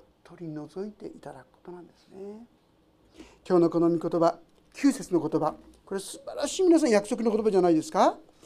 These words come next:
前半だけですね、ご一緒に読んでみたいと思うんです。九節、三、はい。「主はその御目をもってあまねく全地を見渡し、その心が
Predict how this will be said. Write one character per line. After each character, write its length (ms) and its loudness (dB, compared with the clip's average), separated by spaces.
前 240 6
半 240 0
だ 100 2
け 100 2
で 100 2
す 80 -4
ね、 60 -2
ご 120 4
一 80 -4
緒 80 0
に 60 0
読 100 2
ん 40 -2
で 60 2
み 100 2
た 100 -2
い 60 -4
と 80 -4
思 80 -4
う 40 -6
ん 20 -6
で 80 -8
す。 180 -18
九 200 -4
節、 220 -6
三、 640 -4
は 140 4
い。 120 0
「主 340 -2
は 380 4
そ 220 0
の 340 4
御 240 8
目 260 4
を 160 2
も 160 2
っ 40 -2
て 580 -4
あ 160 6
ま 220 2
ね 200 6
く 240 -6
全 460 0
地 260 -8
を 140 2
見 200 -4
渡 440 -8
し、 400 -20
そ 220 -8
の 220 -4
心 580 -2
が 280 2